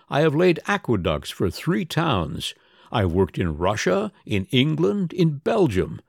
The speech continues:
Secondly, I am the author of several special treatises in my own line. And thirdly, my dear sir, I have from a boy had a weakness for chemistry. Studying that science in my leisure hours,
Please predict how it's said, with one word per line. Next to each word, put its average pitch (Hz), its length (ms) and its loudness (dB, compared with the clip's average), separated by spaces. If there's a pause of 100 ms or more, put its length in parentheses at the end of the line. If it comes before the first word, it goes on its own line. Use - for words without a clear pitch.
(520)
Secondly, 120 680 0 (480)
I 160 120 -2
am 160 120 2
the 156 100 2
author 156 380 0
of 120 160 0
several 131 320 2
special 190 500 0
treatises 110 680 0
in 147 100 2
my 104 180 2
own 123 200 0
line. 101 500 -2 (400)
And 104 160 2
thirdly, 170 480 2
my 110 160 2
dear 123 220 4
sir, 175 320 2 (200)
I 175 180 0
have 202 340 2
from 160 180 2
a 139 80 2
boy 98 440 2
had 120 180 0
a 110 80 4
weakness 117 540 0
for 165 200 0
chemistry. 107 720 -2 (560)
Studying 208 680 0
that 160 200 0
science 110 540 0
in 104 100 2
my 85 140 0
leisure 104 440 0
hours, 95 440 0